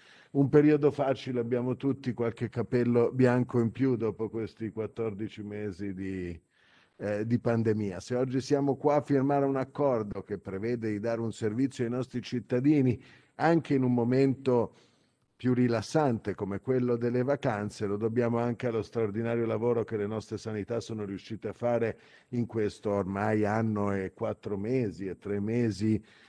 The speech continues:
eh, di pandemia, e credo che questo lo dobbiamo sempre ricordare, perché se siamo, eh, oggi tutto sommato a vedere l'orizzonte, un orizzonte felice, è grazie al lavoro di tutti i nostri,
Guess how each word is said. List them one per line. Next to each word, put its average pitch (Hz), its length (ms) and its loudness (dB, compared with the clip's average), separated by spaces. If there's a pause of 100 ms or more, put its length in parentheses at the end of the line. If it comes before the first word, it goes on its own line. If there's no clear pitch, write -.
(140)
eh, 110 320 0
di 123 180 2
pandemia, 123 840 4
e 107 420 -4
credo 107 400 -4
che 110 160 -10
questo 113 340 -6
lo 104 100 -2
dobbiamo 104 420 -2
sempre 117 360 -4
ricordare, 95 680 -6
perché 90 320 -10
se 87 120 -16
siamo, 90 460 -10 (440)
eh, 78 140 -8 (100)
oggi 101 360 2
tutto 101 300 -6
sommato 98 760 -4
a 98 180 -4
vedere 101 380 -2
l'orizzonte, 98 840 -2
un 90 120 -6
orizzonte 90 600 -6
felice, 90 560 -6
è 82 60 -10
grazie 87 360 -10
al 82 60 -10
lavoro 87 320 -6
di 87 140 -10
tutti 90 280 -12
i 85 40 -12
nostri, 80 540 -10